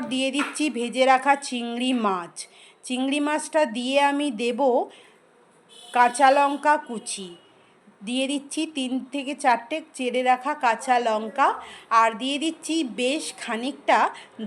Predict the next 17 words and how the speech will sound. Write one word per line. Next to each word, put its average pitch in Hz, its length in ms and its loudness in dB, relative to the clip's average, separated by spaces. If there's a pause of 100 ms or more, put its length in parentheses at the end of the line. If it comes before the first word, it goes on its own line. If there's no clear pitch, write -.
ধনেপাতা 254 680 2
কুচি। 190 400 -14 (520)
লাউয়ের 240 500 4
সঙ্গে 330 340 -2
ধনেপাতা 262 600 -2
কুচি 285 340 -8
কিন্তু 302 360 -6 (160)
খুব 330 280 0 (100)
ভালো 226 300 2
লাগে। 185 340 -4 (500)
লাউ 254 260 10
ধনেপাতা 311 560 0
খেতে 277 320 -6
কিন্তু 294 400 -6 (400)
বেশ 277 220 0 (100)
ভালো 262 240 2
লাগে 277 260 2